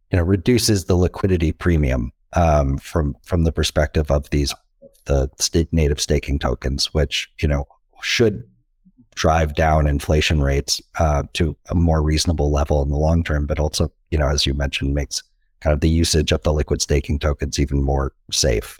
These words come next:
uh, which I think is great. So, I, I, you know, I, I can see now why, you know, starting to make sense, you know, a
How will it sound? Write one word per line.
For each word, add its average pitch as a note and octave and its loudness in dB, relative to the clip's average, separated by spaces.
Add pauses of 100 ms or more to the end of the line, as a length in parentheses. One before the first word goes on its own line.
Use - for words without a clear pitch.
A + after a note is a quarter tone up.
uh, C#2+ 0
which - -6
I - 0
think - -2
is - -4
great. A1+ -4 (600)
So, D#2 2 (240)
I, F#2+ 0 (200)
I, D#2+ -2
you G2 2
know, E2 2
I, D#2 2 (140)
I F2 0
can F2+ 0
see G#2+ 2
now E2 2
why, D2+ 2 (160)
you E2+ 2
know, C2+ -4
starting F#2 2
to F2 2
make E2 0
sense, D2+ 0 (280)
you E2+ 2
know, C#2+ 2
a C2+ -6